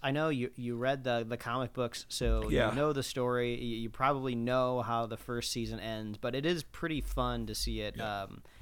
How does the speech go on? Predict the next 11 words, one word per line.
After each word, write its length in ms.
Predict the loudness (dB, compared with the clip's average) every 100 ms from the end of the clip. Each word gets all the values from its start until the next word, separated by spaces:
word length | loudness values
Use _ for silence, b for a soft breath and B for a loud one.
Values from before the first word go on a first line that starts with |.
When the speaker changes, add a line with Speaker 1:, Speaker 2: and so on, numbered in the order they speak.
| b -2
Speaker 1:
animated 480 | 0 2 2 0 -2
to 60 | -4
screen 380 | -4 -6 -6 -6
'cause 140 | -8
it's 120 | -10 -4
very 240 | 0 2
brutal 380 | 0 -2 -4 -2
and 80 | 2
Speaker 2:
Yeah. 120 | 2
Speaker 1:
very 80 | 0
crazy. 400 | -8 -12 -14